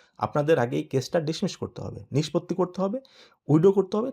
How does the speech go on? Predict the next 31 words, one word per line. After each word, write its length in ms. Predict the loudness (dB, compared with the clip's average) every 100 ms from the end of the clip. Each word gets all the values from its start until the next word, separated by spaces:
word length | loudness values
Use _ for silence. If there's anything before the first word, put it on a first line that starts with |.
| 0
তারপরে 340 | 0 2 2
আপনারা 200 | 2 0 -2
এই 80 |
সুবিধার 380 | -2 -4 -2 -2
অন্তর্ভুক্ত 340 | -2 -4 -8 -8
হবেন। 240 | -10 -12 -16 _ _ -6
আশা 160 | -4
করি 140 | -2 -4
ব্যাপারটা 300 | -6 -6 -6
বুঝতে 260 | -6 -8 -10
পেরেছেন। 260 | -8 -12
তো 80 | -10
ভিউয়ার্স, 260 | 0 0 0 -4
আর 140 | -4 -2
যদি 140 | -2
আপনাদের 280 | -2 -2 -6
কোনো 160 | -6 -6
প্রশ্ন 280 | -2 -4 -4 -4
বা 80 | -4
কোনো 220 | -4 -6
কিছু 200 | -4 -6
থাকে 260 | -6 -4 -2
আমার 200 | 0 -2
ভিডিওর 260 | 0 0
কমেন্টে 340 | 2 0 0 -4
জানাবেন, 320 | -2 -2 -2
আমি 140 | -4 -6
উত্তর 180 | -4 -4
দিতে 180 | -4 -2
চেষ্টা 280 | -2 -2 -2
করব। 180 | -4